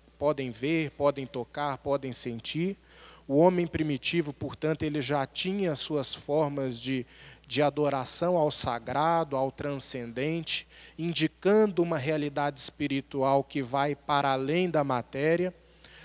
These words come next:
Mas por mais que essa seja uma realidade facilmente identificada em todos os tempos, nós percebemos que é uma temática que ainda sofre muita resistência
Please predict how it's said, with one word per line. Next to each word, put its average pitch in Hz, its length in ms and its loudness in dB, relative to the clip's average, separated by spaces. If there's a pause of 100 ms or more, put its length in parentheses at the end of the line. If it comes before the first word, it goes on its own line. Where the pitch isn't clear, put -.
(180)
Mas 175 240 4
por 208 180 4
mais 208 380 6
que 220 260 2
essa 175 360 4
seja 165 340 0
uma 165 140 0
realidade 143 680 -2 (380)
facilmente 175 920 0
identificada 131 1000 -6 (240)
em 147 140 -4
todos 170 440 4
os 135 160 -6
tempos, 170 640 -4 (380)
nós 170 180 -2
percebemos 180 760 0
que 190 240 -2
é 165 160 2
uma 185 180 -2
temática 151 680 -4
que 165 160 -8
ainda 185 600 -4
sofre 156 580 -2
muita 147 420 -6
resistência 131 920 -8